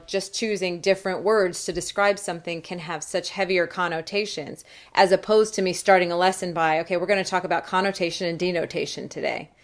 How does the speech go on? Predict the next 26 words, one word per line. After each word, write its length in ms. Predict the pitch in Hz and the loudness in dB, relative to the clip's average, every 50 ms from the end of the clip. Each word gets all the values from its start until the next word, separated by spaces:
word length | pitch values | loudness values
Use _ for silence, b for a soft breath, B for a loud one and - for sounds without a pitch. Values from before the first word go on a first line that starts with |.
| b b b b b b b b b b b b b | b b b b b b b b b b b b b
So 120 | _ - 196 | _ -4 -2
you 140 | 180 180 180 | -2 -2 -4
give 340 | 156 - 208 214 220 196 | 2 6 6 6 6 6
them 200 | 208 202 185 180 | 6 4 4 4
something 520 | 165 - - 202 190 190 185 - 190 180 170 | 0 4 4 6 6 6 4 2 2 0 0
from 320 | - - 196 185 180 180 | 2 4 6 6 6 6
the 100 | 175 175 | 2 4
real 260 | 160 175 170 170 170 | 4 4 4 4 4
world 600 | 170 190 247 269 233 185 175 175 170 170 175 170 - - - - | 6 8 8 10 10 10 10 8 8 6 2 -2 -6 -6 0 2
and 260 | 175 175 170 170 147 | 2 2 2 4 6
then 480 | 185 185 190 185 185 180 180 180 160 - _ _ _ _ _ _ _ | 8 8 10 8 8 6 4 0 -4 -6 _ _ _ _ _ _ _
really 440 | 175 170 180 196 202 202 196 196 185 | -4 2 6 8 8 10 8 8 6
have 300 | 180 196 190 185 175 156 | 6 6 6 6 6 6
them 380 | 180 165 165 160 160 160 160 - _ _ _ _ _ _ _ _ - 185 175 156 | 2 2 2 2 -2 -6 -10 -14 _ _ _ _ _ _ _ _ -16 -14 -8 2
do 220 | - 233 233 233 | 4 4 4 4
something 440 | 220 - - 196 180 170 - 165 160 | 2 2 0 0 0 0 -2 -4 -2
with 180 | 160 147 - - | -2 -4 -2 -4
that, 160 | - - - | -4 -2 2
as 180 | - 185 185 | 2 2 2
opposed 380 | 190 185 - - 226 220 214 - | 0 -4 0 2 2 2 2 0
to 60 | - | -4
just 180 | 160 180 - - | -6 -6 -6 -4
presenting 380 | - 180 165 175 175 170 160 | -6 -2 0 0 0 0 -2
it, 80 | 165 - | -6 -6
have 260 | 170 185 175 170 165 | -2 -2 -2 -2 0
them 280 | - 170 160 156 156 | -2 -4 -4 -4 -6